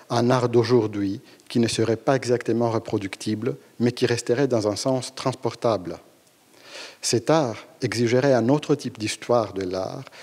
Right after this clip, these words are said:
et donnerait naissance à une expérience artistique qui ne peut pas être conventionnellement cataloguée, listée, évaluée.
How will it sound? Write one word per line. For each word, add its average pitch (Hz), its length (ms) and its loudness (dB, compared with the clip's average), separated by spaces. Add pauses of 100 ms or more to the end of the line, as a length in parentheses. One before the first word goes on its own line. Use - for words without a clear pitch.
(160)
et 123 80 2
donnerait 127 340 4
naissance 139 440 0
à 127 40 4
une 120 80 2
expérience 127 540 -2
artistique 131 580 -6
qui 131 100 0
ne 120 100 4
peut 117 160 -2
pas 151 200 0
être 147 240 -2
conventionnellement 123 920 0 (100)
cataloguée, 107 720 0 (320)
listée, 113 520 0 (160)
évaluée. 104 540 0